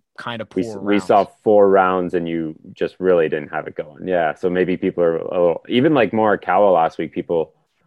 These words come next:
Speaker 2: were back on him a little bit after
Speaker 1: Yeah.
Speaker 2: his missed cut at Summerlin.
Speaker 1: He missed back to back. He missed two in a row.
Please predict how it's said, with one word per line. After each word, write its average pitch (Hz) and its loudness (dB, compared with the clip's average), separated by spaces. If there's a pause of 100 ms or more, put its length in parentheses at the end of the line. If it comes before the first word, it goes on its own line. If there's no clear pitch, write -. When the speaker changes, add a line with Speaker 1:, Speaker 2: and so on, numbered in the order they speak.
(120)
Speaker 2:
were 82 -2
back 85 0
on 85 -2
him 85 -4
a 80 -2
little 80 0
bit 80 0
after 78 -4
Speaker 1:
Yeah. 82 0
Speaker 2:
his 78 -4
missed 82 -8
cut 78 -2
at 76 -6
Summerlin. 90 -4
Speaker 1:
He 175 -4
missed 196 -6
back 156 -2
to 170 -14
back. 175 -12
He 185 -6
missed 196 -4
two 214 -8
in 202 -8
a 190 -8
row. 254 -10